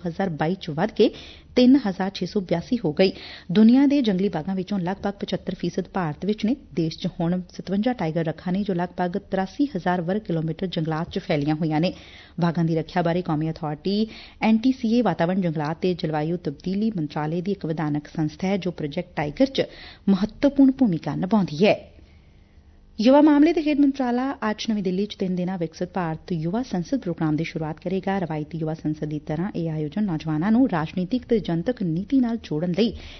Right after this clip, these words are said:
ਇੱਕ ਮੰਚ ਵਜੋਂ ਕੰਮ ਕਰੇਗਾ। ਇਹ ਸ਼ਾਸਨ ਤੇ ਰਾਸ਼ਟਰ ਨਿਰਮਾਣ ਚ ਨੌਜਵਾਨਾਂ ਦੀ ਭਾਗੀਦਾਰੀ ਨੂੰ ਉਤਸ਼ਾਹਿਤ ਵੀ ਕਰੇਗਾ।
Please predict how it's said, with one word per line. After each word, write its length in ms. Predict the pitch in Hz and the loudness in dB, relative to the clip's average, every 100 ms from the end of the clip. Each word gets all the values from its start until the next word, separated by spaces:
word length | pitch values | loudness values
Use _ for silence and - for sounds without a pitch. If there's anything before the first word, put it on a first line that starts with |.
| - | -2
ਇੱਕ 400 | 220 233 - - 262 269 | 2 2 0 0 2 2
ਮੰਚ 300 | 175 175 294 233 | 0 0 0 0
ਵਜੋਂ 220 | 160 175 | -2 -2
ਕੰਮ 180 | 175 147 | -4 -4
ਕਰੇਗਾ। 380 | 147 151 180 - - 233 | -2 0 0 -2 -2 -4
ਇਹ 60 | |
ਸ਼ਾਸਨ 400 | 233 208 196 269 | -2 -2 0 2
ਤੇ 100 | 262 | 2
ਰਾਸ਼ਟਰ 380 | 190 196 - 220 | 0 -2 -2 -2
ਨਿਰਮਾਣ 440 | 175 170 160 196 | -2 -2 0 0
ਚ 200 | 220 233 | 0 0
ਨੌਜਵਾਨਾਂ 440 | 226 170 165 160 170 | 0 0 -2 -2 -2
ਦੀ 80 | 185 | -4
ਭਾਗੀਦਾਰੀ 460 | 190 151 151 160 | -4 -4 -4 -4
ਨੂੰ 80 | 175 | -4
ਉਤਸ਼ਾਹਿਤ 440 | 165 - 147 220 | -6 -6 -6 -4
ਵੀ 80 | 247 | -2
ਕਰੇਗਾ। 360 | 233 226 220 | 2 2 4